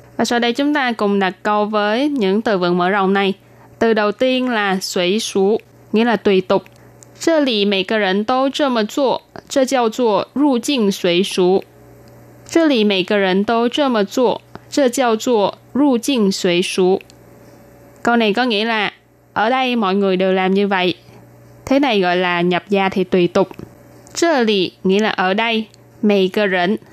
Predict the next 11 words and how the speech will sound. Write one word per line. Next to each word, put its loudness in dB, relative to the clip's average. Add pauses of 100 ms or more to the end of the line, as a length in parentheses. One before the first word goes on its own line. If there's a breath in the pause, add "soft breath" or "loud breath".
(100)
mỗi 0
người, 0 (540)
tô 0 (220)
là 0
đều, 0 (520)
这 0
么 0
做, 0 (400)
做 0
là -2
làm, -2